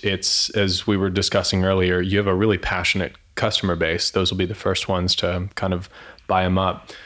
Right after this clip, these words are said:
How do you think about continued expansion from there?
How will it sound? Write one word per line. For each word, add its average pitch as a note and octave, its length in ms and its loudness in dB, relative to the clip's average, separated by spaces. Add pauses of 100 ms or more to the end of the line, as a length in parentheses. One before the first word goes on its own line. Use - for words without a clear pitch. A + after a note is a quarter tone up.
(260)
How A#2+ 220 2
do A#2+ 80 2
you A2 120 4
think G2+ 220 0
about F#2 480 0
continued F#2+ 540 0
expansion F#2 500 -2
from F#2 220 -2
there? F2 320 -2